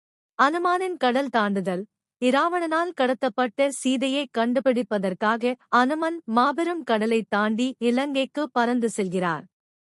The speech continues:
இலங்கையை அடைதல். இலங்கையை அடைந்ததும், அனுமன் லங்கா தேவியை வென்று,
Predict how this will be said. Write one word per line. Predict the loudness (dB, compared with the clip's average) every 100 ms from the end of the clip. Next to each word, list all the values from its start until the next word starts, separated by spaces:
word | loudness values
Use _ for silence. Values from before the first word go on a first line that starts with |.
| _ _ _ _
இலங்கையை | -2 0 0 2 2 0
அடைதல். | 0 0 0 0 -4 -6 _ _ -4
இலங்கையை | -2 0 0 0 0 0
அடைந்ததும், | 0 2 2 0 0 -2 -6 _ _ 0
அனுமன் | 0 0 -2 -4
லங்கா | -2 -2 -2 -2 0
தேவியை | 2 2 2 0 0
வென்று, | 0 -2 -2 -2